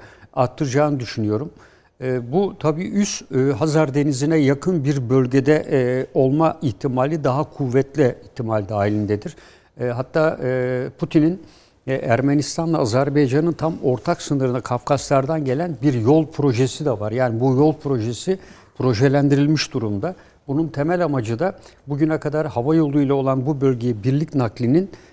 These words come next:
acil durumlarda karayoluyla da yapılmasına imkan sağlayacak. Yani, e, hem buraya barış gücünü yerleştirerek hem Ermenistan'da mevcut hava ve kara üssü hem de bu yol vasıtasıyla Kuzey Kafkasya'daki güçlerini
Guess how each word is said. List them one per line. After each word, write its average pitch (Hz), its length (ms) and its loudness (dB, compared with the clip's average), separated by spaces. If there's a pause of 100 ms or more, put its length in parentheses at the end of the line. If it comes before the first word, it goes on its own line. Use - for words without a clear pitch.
(120)
acil 131 400 0
durumlarda 127 520 0
karayoluyla 135 720 2
da 101 120 -6 (140)
yapılmasına 123 600 -4
imkan 156 340 -2
sağlayacak. 113 600 -2 (360)
Yani, 160 420 2
e, 143 560 2
hem 175 340 -2
buraya 151 280 2 (380)
barış 139 220 2
gücünü 131 300 0
yerleştirerek 123 720 2 (320)
hem 170 280 -4
Ermenistan'da 151 760 0
mevcut 147 360 0
hava 135 360 0
ve 156 180 -4 (140)
kara 127 280 0
üssü 190 360 -2 (300)
hem 170 220 -2
de 135 160 -4
bu 147 100 -2
yol 165 280 2
vasıtasıyla 143 800 0 (100)
Kuzey 156 320 -2
Kafkasya'daki 139 720 -6
güçlerini 131 680 0